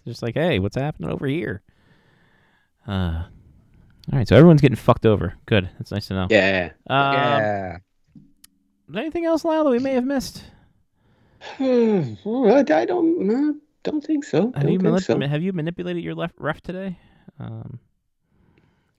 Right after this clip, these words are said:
Speaker 1: don't know what that means. That was a weird
Speaker 2: That's a
Speaker 1: choi-,
Speaker 2: rather
Speaker 1: that was a,
Speaker 2: personal
Speaker 1: that was a
Speaker 2: question.
Speaker 1: weird choice of words by,
Speaker 2: <laughs>
Speaker 1: uh,
Speaker 2: Hello.
Speaker 1: Sheldon Keefe.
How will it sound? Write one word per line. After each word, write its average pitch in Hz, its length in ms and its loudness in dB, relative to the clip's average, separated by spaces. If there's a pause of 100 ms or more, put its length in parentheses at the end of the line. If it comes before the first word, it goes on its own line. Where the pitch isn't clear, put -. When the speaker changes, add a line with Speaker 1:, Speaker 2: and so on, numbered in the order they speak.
(120)
Speaker 1:
don't - 0 -
know 65 120 -14
what - 100 -16
that 117 180 -14
means. - 400 -16
That - 60 -4
was 151 100 -4
a 123 60 -2
weird 110 220 0
Speaker 2:
That's 135 140 -2
a 113 60 2
Speaker 1:
choi-, 104 100 2
Speaker 2:
rather 127 420 0
Speaker 1:
that 190 80 0
was 208 100 0
a, 185 40 2
Speaker 2:
personal 151 200 0
Speaker 1:
that 180 80 2
was 208 100 0
a 165 40 2
Speaker 2:
question. 139 140 2
Speaker 1:
weird 151 300 2
choice 151 220 0
of 135 80 -2
words 139 260 0
by, 127 180 0
Speaker 2:
<laughs> - 0 -
Speaker 1:
uh, - 20 0 (320)
Speaker 2:
Hello. 113 280 -4
Speaker 1:
Sheldon 135 260 -2
Keefe. 127 380 -10